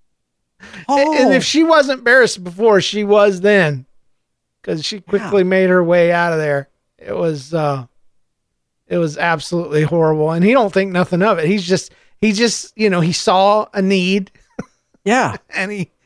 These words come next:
Speaker 1: and he did what was necessary to fix it. But, um,
Speaker 2: <laughs>
Speaker 1: I don't know what I'd have done, but I would not have grabbed the woman's clothes and put them back on her like she was an
Speaker 2: I
Speaker 1: infant,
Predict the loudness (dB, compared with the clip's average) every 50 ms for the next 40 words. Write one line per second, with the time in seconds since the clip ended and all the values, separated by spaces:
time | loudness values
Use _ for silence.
0 | _ _ -14 -10 -8 -8 -8 -4 -2 2 4 4 4 4 2 0 -4 _ _ _
1 | _ _ _ _ _ _ -2 0 0 0 0 2 2 2 2 0 -4 -4 -2 0
2 | 0 0 0 -2 -4 -6 -2 0 0 2 2 2 0 -2 -4 -8 _ _ _ _
3 | _ _ _ _ _ -8 -8 -4 0 0 0 0 -2 -4 -4 -4 -4 -6 _ _
4 | _ _ _ _ -2 0 0 0 0 0 0 0 -2 -4 -6 -8 -12 _ _ _
5 | _ _ _ _ -20 -20 -20 -20 -20 _ _ _ 2 2 4 4 2 0 0 0
6 | 0 0 2 2 4 4 4 4 4 4 4 2 0 0 0 -2 -2 -4 -2 -2
7 | -2 0 0 -2 -2 -2 -2 0 0 2 2 2 4 4 4 2 2 0 0 0
8 | 0 0 -2 -4 -4 -2 0 0 0 2 0 -2 -2 -4 -4 0 2 2 2 2
9 | 0 -4 -6 -6 -8 -8 -6 -2 0 2 2 2 2 2 0 -2 -4 -6 -10 -12
10 | -10 -8 -6 -4 -2 0 0 0 0 0 0 -2 -2 0 0 -2 -2 -2 -4 -4
11 | -2 0 0 0 0 0 0 0 0 0 -2 -2 -4 -2 -2 -2 -2 -2 -6 -8
12 | -8 -6 -6 -4 -4 -2 -2 -2 -2 0 0 0 0 -2 -4 -8 -8 -10 -16